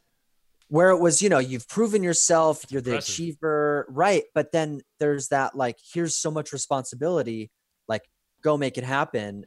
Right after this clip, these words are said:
Speaker 1: And then it's crash and burn, you know, it's seventy-hour weeks and it's all of that. And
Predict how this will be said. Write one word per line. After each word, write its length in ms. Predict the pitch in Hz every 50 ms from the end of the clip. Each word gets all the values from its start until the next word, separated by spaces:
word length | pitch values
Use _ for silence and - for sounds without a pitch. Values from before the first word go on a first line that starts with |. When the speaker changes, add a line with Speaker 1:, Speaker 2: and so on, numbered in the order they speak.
| _ -
Speaker 1:
And 160 | 113 110 110
then 160 | 110 110 107 104
it's 320 | - - - - - - _ _ _ _ _ _ _ _ _ _ _ _
crash 320 | - 160 131 135 - -
and 140 | 117 107 95
burn, 340 | 117 139 185 202 135 95 90
you 80 | 92
know, 140 | 95 95 90
it's 160 | 90 - -
seventy-hour 420 | - 117 110 110 107 101 98 98 101
weeks 360 | 123 170 208 180 - - -
and 120 | 104 101
it's 140 | 92 - -
all 100 | 98 95
of 80 | 98 110
that. 240 | 143 175 160 117
And 160 | 104 95 90